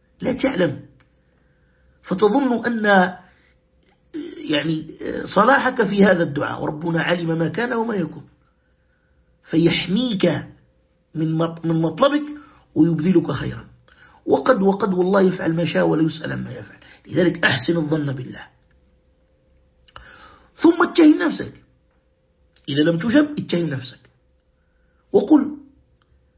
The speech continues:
"النقص في أنا"، لأن الله تبارك وبحمده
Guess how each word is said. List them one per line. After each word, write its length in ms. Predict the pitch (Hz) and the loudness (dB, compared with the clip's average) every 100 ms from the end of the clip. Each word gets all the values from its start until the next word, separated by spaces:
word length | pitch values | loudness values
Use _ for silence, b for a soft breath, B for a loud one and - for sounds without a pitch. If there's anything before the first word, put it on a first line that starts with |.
| _ - | _ -6
"النقص 420 | 151 214 262 - | 0 0 0 -4
في 420 | 196 226 220 - | -4 -2 -2 0
أنا"، 200 | 254 175 - | -2 -4 -8
لأن 240 | 135 180 190 | -4 0 2
الله 240 | 202 214 | 2 2
تبارك 420 | 190 180 226 196 | 0 -2 -2 -2
وبحمده 480 | 202 190 269 202 226 | -2 0 0 0 -2